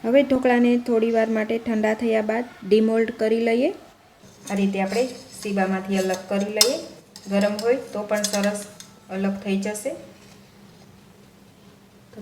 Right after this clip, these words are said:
તમે જોઈ શકશો આ રીતે એકદમ સીબું આપણું ક્લીન થઈ ગયું છે. તો તેને એક પ્લેટમાં મૂકતા જઈશું. તો આ જ રીતે બાકીના બધા જ બનાવીને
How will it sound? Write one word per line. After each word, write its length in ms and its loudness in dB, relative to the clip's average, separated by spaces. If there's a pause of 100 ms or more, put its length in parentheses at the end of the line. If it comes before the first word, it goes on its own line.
તમે 260 0
જોઈ 240 -2
શકશો 320 -8 (220)
આ 120 0
રીતે 280 -4
એકદમ 280 -6 (140)
સીબું 340 -2
આપણું 300 -6
ક્લીન 320 0
થઈ 180 -2
ગયું 300 -4
છે. 60 -6 (560)
તો 140 -6
તેને 260 0
એક 120 -6
પ્લેટમાં 380 -2
મૂકતા 360 -4
જઈશું. 460 -4
તો 140 -4
આ 100 4
જ 100 0
રીતે 160 -2 (100)
બાકીના 440 -4
બધા 240 -2
જ 80 -6
બનાવીને 420 -4